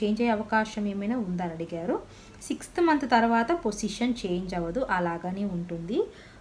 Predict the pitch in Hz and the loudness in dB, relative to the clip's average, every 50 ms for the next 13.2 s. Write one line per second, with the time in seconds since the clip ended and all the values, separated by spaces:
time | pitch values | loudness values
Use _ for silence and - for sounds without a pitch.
0 | - - - 233 226 - - 339 330 - 277 262 262 247 247 233 233 233 233 - | -8 0 2 2 2 2 0 -2 0 2 2 2 4 4 4 4 4 2 2 2
1 | 277 285 285 285 277 254 226 220 - 214 208 214 220 214 208 196 - - 226 214 | 2 2 4 4 4 4 4 2 2 0 2 2 2 2 0 -4 -2 -2 -2 2
2 | 220 214 214 208 208 202 190 185 180 180 185 202 208 214 208 208 - 403 403 - | 2 2 2 2 0 -2 -2 -2 -2 0 0 2 2 2 2 2 0 0 2 2
3 | 226 202 208 208 196 185 - 202 190 - 180 170 170 180 175 - 180 175 170 180 | 2 2 2 0 -4 -4 -4 -6 -4 -4 -4 -2 -2 -4 -4 -4 -6 -6 -4 -4
4 | 175 170 165 165 196 285 330 277 240 208 180 - 180 175 180 - 214 226 220 - | -6 -6 -4 -4 -4 -2 0 2 2 2 2 0 -4 -4 -2 0 0 0 0 -2
5 | - 214 208 208 208 196 190 190 185 180 180 190 208 269 359 466 480 - - - | -4 -2 0 0 0 -2 -4 -6 -6 -4 -4 -2 0 2 2 2 0 -2 -18 -20
6 | - - - - - - 202 - - 247 233 233 233 - 226 208 190 180 180 190 | -20 -20 -18 -16 -14 -12 -6 0 4 6 6 6 6 4 2 2 2 0 -2 -2
7 | 196 190 220 220 208 196 190 202 202 - 190 175 175 175 175 175 302 262 202 185 | 2 4 4 4 4 2 0 -4 -2 -2 0 0 0 -2 -4 -4 -4 -2 -2 -4
8 | 175 170 - 190 196 196 - - - 202 190 180 175 170 170 165 165 170 180 285 | -6 -6 -4 -4 -4 -4 -4 -6 -6 -4 -4 -2 -4 -4 -6 -8 -8 -4 0 0
9 | 403 494 - - - - - - - - - - 196 196 196 196 196 196 - 247 | 0 0 -2 -8 -20 -20 -20 -20 -20 -18 -10 -2 0 0 2 0 0 -2 0 2
10 | 254 240 247 240 269 277 240 220 208 208 - 202 190 190 208 254 233 214 185 185 | 4 4 4 2 2 2 2 0 0 0 -2 0 0 2 2 0 2 2 0 2
11 | 180 175 180 180 180 - - 180 180 180 208 285 302 - - 202 185 180 196 233 | 2 0 0 -2 -4 -4 -4 -2 -2 0 -2 -2 -4 -4 -2 2 2 4 4 4
12 | 247 254 254 262 254 208 185 175 175 180 180 180 - - 180 170 165 170 175 175 | 4 4 2 2 0 0 0 0 0 0 0 -2 -4 -4 -4 -4 -4 -4 -8 -8
13 | - 208 233 339 | -4 -4 -4 -4